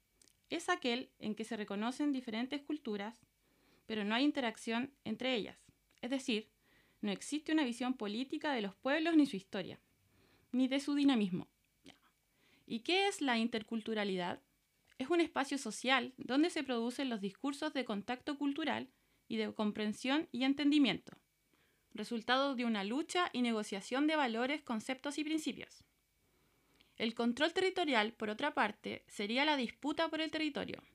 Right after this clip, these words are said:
es decir, recrear el hábitat del buen vivir, la defensa del mismo ante la decisión del Estado y consolidar dicho espacio territorial a partir del retorno de los habitantes mapuche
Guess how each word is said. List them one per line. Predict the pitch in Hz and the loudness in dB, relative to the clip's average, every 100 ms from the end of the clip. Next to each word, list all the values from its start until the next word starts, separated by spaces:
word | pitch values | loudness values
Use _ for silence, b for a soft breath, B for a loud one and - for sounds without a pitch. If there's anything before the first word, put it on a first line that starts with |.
| _ | _
es | 247 | -2
decir, | 254 254 196 - - _ | -2 -2 -4 -6 -14 _
recrear | 214 208 202 208 269 | -6 -4 0 2 4
el | 269 | 4
hábitat | 247 269 302 311 277 | 4 4 2 -2 -2
del | 233 | -2
buen | 208 240 | 0 0
vivir, | 269 294 233 - _ _ _ _ 208 | 2 0 -2 -6 _ _ _ _ -2
la | 208 | 0
defensa | 202 202 254 285 285 | 0 2 2 4 4
del | 254 226 | 2 4
mismo | 269 302 320 370 - | 4 6 4 2 -2
ante | 233 233 | -2 0
la | 233 214 | 2 2
decisión | 220 208 247 269 | 0 -2 0 2
del | 277 | 0
Estado | 247 - 247 294 - b b b b b | -2 -2 0 0 -4 b b b b b
y | 269 | -4
consolidar | 277 311 320 277 233 247 | 2 2 4 2 2 0
dicho | 247 269 311 | -2 -4 -4
espacio | - 247 262 262 | -4 -4 -2 -2
territorial | 254 240 277 226 220 277 _ | -2 -2 0 0 0 -4 _
a | - 196 | -8 -6
partir | 185 - 247 285 | -8 -4 -2 -2
del | 302 294 226 | -2 -4 -2
retorno | 202 233 262 302 339 | -4 0 2 4 4
de | 320 | 2
los | 233 233 | 0 -2
habitantes | 208 202 220 233 269 | -4 -2 -4 -2 -2
mapuche | 233 196 254 311 359 | -2 -2 -4 -4 -4